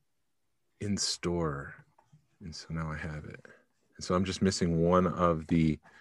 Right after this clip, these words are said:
the, the Imperial Tanker, which was only available, it never hit store shelves. It was only available on Hasbro Pulse. It sold out, like, within a couple months. And if you didn't get it and pre-order it, you're not gonna get it. I don't know if it was a couple months. I think it was shorter than that, but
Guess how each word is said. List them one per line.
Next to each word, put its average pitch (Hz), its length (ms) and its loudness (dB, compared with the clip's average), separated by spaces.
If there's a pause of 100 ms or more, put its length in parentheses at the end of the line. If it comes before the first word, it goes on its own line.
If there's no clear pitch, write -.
(600)
the, 87 80 -4
the 90 180 2
Imperial 92 440 6
Tanker, 85 400 2
which 92 320 0
was 104 140 6 (120)
only 123 260 10
available, 92 680 8 (380)
it 107 120 8
never 147 160 10
hit 147 180 10
store 107 280 8
shelves. 82 300 6
It 87 60 8
was 82 140 4
only 110 220 10
available 98 400 10
on 82 120 6
Hasbro 87 480 2
Pulse. 80 440 2
It 78 180 -4
sold 98 320 8
out, 92 220 8
like, 82 180 4
within 82 340 2
a 80 60 0
couple 80 260 2
months. 80 380 4
And 78 160 0
if 78 100 -6
you 87 60 -2
didn't 87 220 6
get 85 200 8
it 85 160 6
and 80 100 -2
pre-order 82 360 6
it, 78 120 4
you're 76 180 2
not 78 100 2
gonna 73 160 -2
get 76 240 -2
it. 71 140 -2 (680)
I - 60 -4
don't 95 60 2
know 87 80 2
if - 100 -8
it 76 40 -2
was 73 140 -4
a - 40 -16 (100)
couple - 200 -2
months. 73 200 -4
I 80 60 -6
think 90 140 4
it 76 40 0
was - 240 -8
shorter 80 320 2
than 71 200 0
that, 71 240 -6
but 71 180 -6